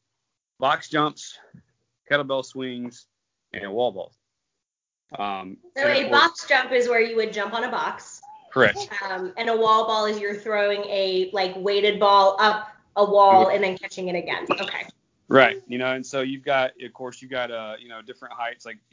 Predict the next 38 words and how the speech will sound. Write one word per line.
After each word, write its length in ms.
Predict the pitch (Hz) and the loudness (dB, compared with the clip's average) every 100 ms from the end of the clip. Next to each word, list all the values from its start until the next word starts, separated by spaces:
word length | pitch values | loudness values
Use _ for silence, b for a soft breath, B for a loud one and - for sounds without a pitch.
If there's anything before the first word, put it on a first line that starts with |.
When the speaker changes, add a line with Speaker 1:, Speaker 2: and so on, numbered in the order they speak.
| 113 | -20
Speaker 1:
males 580 | 120 131 147 135 123 - _ _ _ | -14 -10 -8 -8 -10 -20 _ _ _
are 120 | - 123 | -14 -14
supposed 380 | 113 123 120 - | -14 -14 -14 -18
to 60 | |
throw 240 | 110 117 113 | -12 -10 -10
a 180 | 110 | -10
twenty 300 | 104 135 131 | -14 -12 -12
pound 400 | 113 117 123 117 | -12 -14 -14 -12
ball, 420 | 107 113 110 104 - _ _ _ _ | -10 -8 -8 -12 -16 _ _ _ _
you 100 | - | -16
know, 280 | 104 101 104 _ - | -14 -12 -14 _ -12
up 160 | 117 - | -12 -12
to 140 | 117 | -14
a 60 | 107 | -12
ten 220 | 123 117 | -10 -12
foot 200 | 113 - | -14 -10
target. 400 | 123 113 117 113 | -6 -4 -6 -8
Ladies 420 | 110 113 113 101 | -8 -8 -10 -14
is 80 | 98 | -18
fourteen 580 | - 113 - 113 110 110 | -10 -10 -10 -10 -8 -8
up 160 | 107 - | -10 -12
to 220 | 104 98 | -8 -8
a 80 | 101 | -4
nine 220 | 120 135 | -4 -4
foot 220 | - - | -8 -10
target, 260 | 113 113 101 | -6 -6 -6
but 60 | |
that's 200 | 107 110 | -10 -10
prescribed. 640 | - 110 - 139 139 123 110 | -14 -16 -12 -4 0 0 -2
But 100 | 113 | -10
of 80 | 90 | -12
course, 240 | 117 107 | -14 -12
like 120 | 117 | -14
I 40 | 107 | -14
said, 200 | 123 107 | -14 -14
with 100 | - | -8
scaling 360 | - 165 147 | -8 -6 -8
options, 540 | 123 113 120 117 113 | -12 -14 -16 -16 -18